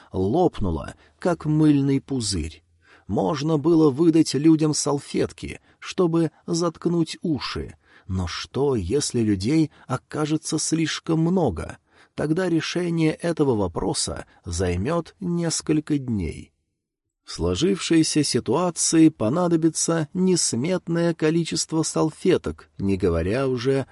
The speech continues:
об одноразовых блокираторах. И все это именно тогда, когда главное управление парализовало, а замену еще не построили.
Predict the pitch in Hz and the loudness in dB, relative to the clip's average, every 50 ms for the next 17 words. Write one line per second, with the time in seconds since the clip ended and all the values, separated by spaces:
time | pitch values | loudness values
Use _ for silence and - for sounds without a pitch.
0 | _ - 139 131 123 113 101 104 98 90 90 104 135 151 143 131 139 139 151 147 | _ -6 -4 0 0 0 0 0 0 -2 0 0 0 0 0 0 0 0 0 0
1 | - 143 139 139 147 143 - - 143 147 170 170 135 - - 85 78 - 87 - | -2 -2 -2 0 0 0 0 0 0 0 0 0 -2 -2 -4 -6 -6 -6 -8 -12
2 | - - _ _ _ _ _ _ - 98 92 82 - - - - 156 170 170 165 | -16 -20 _ _ _ _ _ _ -8 -6 -4 -4 -4 -4 -4 -2 -2 0 0 0
3 | 165 - - 156 147 - - 165 160 160 156 147 147 147 143 - - 107 92 90 | 0 0 2 0 0 0 0 0 0 2 2 2 2 0 0 0 -2 -2 -2 -2
4 | 92 113 160 175 - - - _ _ _ - 107 92 92 92 101 95 92 87 90 | -2 -2 -2 -2 -2 -4 -8 _ _ _ -4 -2 -2 0 0 0 0 0 0 0
5 | 120 131 123 110 107 101 95 95 87 85 92 92 85 82 98 135 151 143 143 143 | 0 0 0 0 0 0 0 0 0 -2 -2 -2 -2 0 0 0 0 2 2 2
6 | 139 135 127 - 139 139 143 139 139 131 131 143 135 143 160 151 120 95 - - | 0 0 0 -2 -2 0 2 2 2 2 2 0 2 2 2 2 0 0 -2 -4
7 | - - - _ _ _ - 92 87 85 92 87 85 95 127 151 156 160 156 156 | -10 -14 -18 _ _ _ -4 -4 -2 0 0 0 0 0 0 2 2 2 2 2
8 | 151 - _ - - - 175 185 165 - - - - 120 110 107 110 - - 110 | 0 -2 _ -8 -6 -4 -4 -4 -4 -4 -6 -4 -2 -2 0 0 0 -2 -2 -2
9 | 104 - - - 101 - 80 76 73 73 71 82 - - | -4 -4 -4 -4 -4 -4 -4 -4 -4 -6 -8 -10 -12 -14